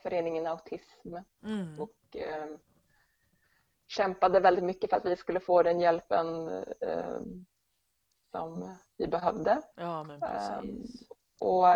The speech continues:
Speaker 1: utbilda folk runt omkring. Ehm,
Speaker 2: Mm.
Speaker 1: för det, ja, det, på den tiden i alla fall så,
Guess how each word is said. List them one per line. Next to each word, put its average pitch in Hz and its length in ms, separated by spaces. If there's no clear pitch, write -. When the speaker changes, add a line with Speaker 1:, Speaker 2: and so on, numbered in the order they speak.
Speaker 1:
utbilda 185 500
folk - 560
runt 190 320
omkring. 185 580
Ehm, 104 480
Speaker 2:
Mm. 202 280
Speaker 1:
för 233 80
det, 196 160
ja, 208 340
det, - 220
på 240 100
den 254 180
tiden 208 320
i - 20
alla 190 160
fall 196 220
så, 185 560